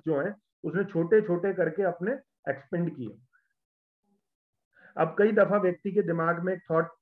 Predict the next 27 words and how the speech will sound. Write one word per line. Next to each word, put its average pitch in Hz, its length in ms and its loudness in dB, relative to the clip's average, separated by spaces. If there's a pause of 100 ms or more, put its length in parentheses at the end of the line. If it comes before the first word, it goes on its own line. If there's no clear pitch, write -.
(180)
ये 151 280 2
निकल 170 300 2
कर 160 160 0
आता 147 320 -2
है 170 60 0
कि 160 200 -2
यार, 165 140 2
मैं 165 120 0
एक 160 120 -8
काम 135 240 -4
करता 131 300 -6
हूँ, 147 200 -6
ये 170 100 0
इतने 156 300 -2
सारे 160 280 2
business 143 360 -4 (480)
मेरे 135 180 0
पे 160 140 0
देखे 135 340 0
नहीं 165 200 0
जा 127 160 0
रहे 131 120 -2
हैं, 180 100 -4
तो 208 60 -2
मैं 180 120 0
सभी 175 340 -2
businesses 170 500 -2